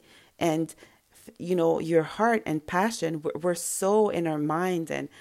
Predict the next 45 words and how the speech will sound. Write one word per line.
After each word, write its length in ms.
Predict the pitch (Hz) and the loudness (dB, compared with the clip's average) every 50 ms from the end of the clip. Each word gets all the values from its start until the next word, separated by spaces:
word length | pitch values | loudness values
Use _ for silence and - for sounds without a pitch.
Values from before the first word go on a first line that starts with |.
| - - - - - _ _ - | -20 -20 -20 -20 -20 _ _ -12
sometimes, 640 | - - - 175 160 160 - - 160 156 151 147 147 | -10 -6 -4 -4 -4 -4 -4 -4 -4 -4 -2 -4 -4
and 140 | 156 151 | -6 -6
we're 120 | 147 156 165 | -4 -6 -4
so 220 | - - 208 202 | -2 -2 -2 -2
practical 760 | 202 - - - 170 175 175 - - 180 170 - 165 147 143 | -2 -4 -4 -4 -4 -4 -6 -8 -8 -8 -6 -2 -2 0 0
in 100 | 135 143 | 0 -2
the 60 | 143 | -2
mind 340 | 139 151 156 156 165 165 156 | -2 0 0 0 0 0 0
and 200 | 147 139 135 135 | -2 -2 -4 -6
the 60 | 139 | -6
body 380 | 131 135 147 156 165 165 156 143 | -4 -4 -2 -2 -2 -2 -4 -4
and 100 | 135 135 | -6 -6
the 40 | 131 | -6
mi-, 120 | 151 165 - - - - - - _ - | -8 -10 -10 -14 -20 -20 -20 -20 _ -6
what 220 | 147 170 208 233 | 0 2 2 4
about 360 | 240 - - 180 170 175 170 - | 2 2 2 0 0 0 -2 -4
the 80 | 175 | -6
heart? 440 | - - - 160 190 214 208 165 - | -8 -4 -2 0 2 2 2 0 0
What 220 | 147 143 170 196 | -2 0 0 0
about 320 | 226 220 - 185 180 175 - | 0 0 0 -2 -2 -4 -6
the 80 | 165 | -8
heart? 600 | 147 - - - 175 196 214 202 151 110 - - _ _ _ _ _ _ _ _ _ _ _ _ _ _ | -8 -8 -6 -4 -2 0 0 0 0 -2 -4 -8 _ _ _ _ _ _ _ _ _ _ _ _ _ _
We 360 | - 139 135 160 214 233 240 220 | -14 -6 0 2 2 4 4 4
need 300 | 220 220 220 226 226 214 | 4 4 4 4 2 2
more 240 | 214 202 202 196 | 2 2 2 0
love. 540 | 196 196 196 208 226 220 190 165 151 143 151 | 2 2 4 4 4 4 4 2 0 -4 -8
We 240 | 165 170 196 214 214 | -8 -4 -2 -2 0
need 240 | 214 208 214 214 190 | 0 0 0 -2 -4
more 240 | 202 190 190 190 190 | -4 -4 -4 -4 -4
heart. 440 | - 190 202 214 220 185 147 151 165 | -2 0 0 2 2 0 -2 -4 -6
We 240 | 165 170 202 208 202 | -8 -6 -4 -4 -2
need 260 | 208 214 208 202 185 | -2 -2 -2 -2 -2
more, 180 | 202 202 202 - - - - - _ _ _ _ _ _ | -4 -4 -4 -6 -8 -16 -20 -20 _ _ _ _ _ _
passion 480 | - - 214 233 247 247 - 202 170 165 | -4 0 2 2 2 2 0 -2 -2 0
makes 260 | 165 165 160 - - | 0 -2 -2 -2 0
us 200 | 156 160 - - | 0 -2 -2 -2
feel 220 | - 170 165 160 | -2 0 0 0
alive, 500 | 151 147 147 156 185 190 165 143 143 143 | 2 2 0 0 0 0 0 -2 -4 -4
you 140 | 147 160 156 | -4 -4 -4
know? 300 | 156 156 151 160 170 170 - - - - _ _ _ _ _ _ _ _ _ _ _ - - _ - | -2 -2 -4 -4 -6 -8 -10 -18 -20 -20 _ _ _ _ _ _ _ _ _ _ _ -20 -20 _ -4
Um, 400 | - 156 151 147 143 143 151 - | -2 0 0 2 0 -2 -2 -6
so 200 | - - - 175 | -6 -2 -2 0
don't 280 | 165 160 185 202 233 226 | 0 2 2 2 2 2
be 140 | 214 233 226 | 2 4 2
apologetic, 880 | 214 220 - 196 180 180 170 156 156 180 196 185 175 156 - - - | 2 2 2 2 2 2 2 4 2 2 2 4 4 2 2 0 -8